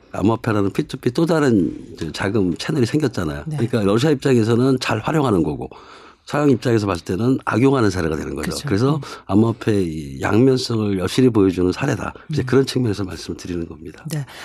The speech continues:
Speaker 2: 그럼 과연 러시아처럼 이용하는, 그러니까 암호화폐의 긍-, 그러니까 긍정적인 그런 영향과
Speaker 1: 네.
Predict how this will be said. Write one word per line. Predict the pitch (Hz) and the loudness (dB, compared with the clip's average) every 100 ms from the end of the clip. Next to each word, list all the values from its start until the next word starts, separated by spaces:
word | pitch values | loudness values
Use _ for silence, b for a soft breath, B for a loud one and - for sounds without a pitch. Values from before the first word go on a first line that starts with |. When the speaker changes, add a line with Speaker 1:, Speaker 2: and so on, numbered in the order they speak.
| - | -2
Speaker 2:
그럼 | 285 285 | 2 2
과연 | - 196 220 262 285 B B | 2 2 4 2 0 B B
러시아처럼 | 180 190 - 226 214 - 208 196 | 0 2 4 2 2 0 4 4
이용하는, | 190 196 165 151 | 4 4 2 2
그러니까 | 165 - | 0 2
암호화폐의 | 156 202 208 208 214 190 196 | 2 4 2 0 2 2 2
긍-, | 196 196 202 208 - _ | 4 6 6 4 0 _
그러니까 | 175 135 156 160 147 - _ _ - - | -6 -4 0 0 0 -6 _ _ -16 2
긍정적인 | 202 220 240 214 185 196 185 - - _ - - - | 4 6 6 6 4 4 4 0 -12 _ -20 -20 -10
그런 | - 208 226 208 | 0 4 6 6
영향과 | 147 165 151 151 143 - B | 6 4 4 4 2 -2 B
Speaker 1:
네. | 92 | -4